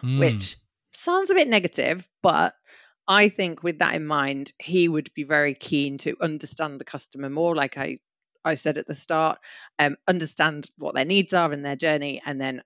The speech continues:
Speaker 2: how he can make each point of that customer's journey better.
Speaker 1: Mm,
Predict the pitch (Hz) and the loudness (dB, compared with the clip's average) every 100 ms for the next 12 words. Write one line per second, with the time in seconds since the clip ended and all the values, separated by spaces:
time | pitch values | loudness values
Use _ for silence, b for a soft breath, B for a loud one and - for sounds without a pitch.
0 | - - 131 131 _ - 143 - 139 131 | -12 -2 0 0 _ -12 -10 -10 -8 -8
1 | 139 _ - 151 - - - 143 131 - | -8 _ -10 -10 -10 -16 -8 -6 -4 -8
2 | 135 _ _ - 110 _ - 139 - 131 | -12 _ _ -8 -8 _ -12 -10 -10 -12
3 | 123 123 120 117 - - - - _ _ | -6 -6 -6 -10 -12 -12 -16 -18 _ _
4 | _ - 120 113 | _ -10 -8 -6